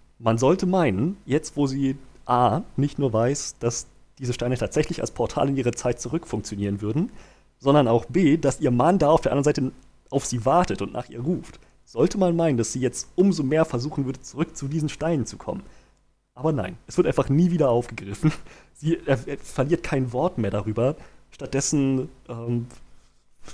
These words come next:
ist sie jetzt einfach nur noch involviert mit Jamie und kommt ihm näher und, ähm, so gesteht ihm ihre Liebe, zieht mit ihm in ein kleines Schlösschen, äh, was, was seinen Vorfahren gehörte. So, das ist einfach,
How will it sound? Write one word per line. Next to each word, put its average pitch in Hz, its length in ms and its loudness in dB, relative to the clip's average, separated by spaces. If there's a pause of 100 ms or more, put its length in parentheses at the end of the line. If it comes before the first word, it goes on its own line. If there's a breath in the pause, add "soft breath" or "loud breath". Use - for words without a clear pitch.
(460 loud breath)
ist - 120 -6
sie 143 60 -2
jetzt 139 160 2
einfach 131 280 0
nur 131 100 0
noch 123 300 0
involviert 117 680 0
mit 110 180 -14
Jamie 139 540 2
und 110 340 -6
kommt 165 220 -2
ihm 120 140 -2
näher 117 360 2
und, 117 160 -4 (400 loud breath)
ähm, 123 380 0 (360)
so 131 240 0 (300)
gesteht - 360 -2
ihm 135 180 -4
ihre 123 140 -2
Liebe, 123 480 0 (600)
zieht - 240 -6
mit 143 140 -4
ihm 135 420 0 (140)
in 123 580 -4
ein 127 60 -10
kleines 120 320 -4
Schlösschen, 123 680 -4
äh, 110 280 -6
was, - 300 -8
was 113 120 -6
seinen 117 240 -2
Vorfahren 117 460 -2
gehörte. 113 420 -6 (500 loud breath)
So, 123 140 -2
das 131 220 -4
ist - 160 -6
einfach, 151 380 -2